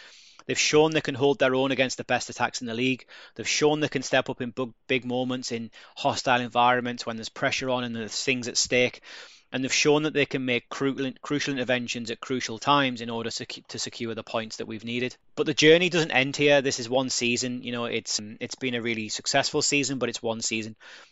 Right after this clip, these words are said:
Football's relentless. We know that. There's always gonna be room for improvement. Teams will change. Squads will change. I think in terms of this pre-season, 'cause of the way the World Cup, uh, was last season, we're gonna see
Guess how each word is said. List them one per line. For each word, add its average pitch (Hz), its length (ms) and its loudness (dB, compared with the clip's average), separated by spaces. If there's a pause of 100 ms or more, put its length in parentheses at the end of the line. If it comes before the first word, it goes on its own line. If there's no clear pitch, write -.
(200)
Football's 156 480 4
relentless. 120 580 -2 (100)
We 123 120 -4
know 113 260 -4
that. 110 160 0
There's 113 120 -6
always 143 180 6
gonna 151 100 -4
be 139 80 0
room 135 220 0
for 131 140 -4
improvement. 123 600 -6
Teams 139 340 -2
will 139 120 -2
change. 131 400 0
Squads 127 440 0
will 127 140 -2
change. 127 460 -2 (480)
I - 80 0
think 135 340 4
in 120 100 -4
terms 127 360 2
of 117 120 -2
this 123 200 0
pre-season, 127 520 -2
'cause 117 200 -6
of 113 60 -6
the 120 60 -4
way 117 100 0
the 113 80 -6
World 113 240 -4
Cup, - 220 -2 (520)
uh, 117 260 4
was 117 220 -4
last 131 160 2
season, 131 240 -4
we're 123 80 -4
gonna 127 160 -4
see 117 320 -2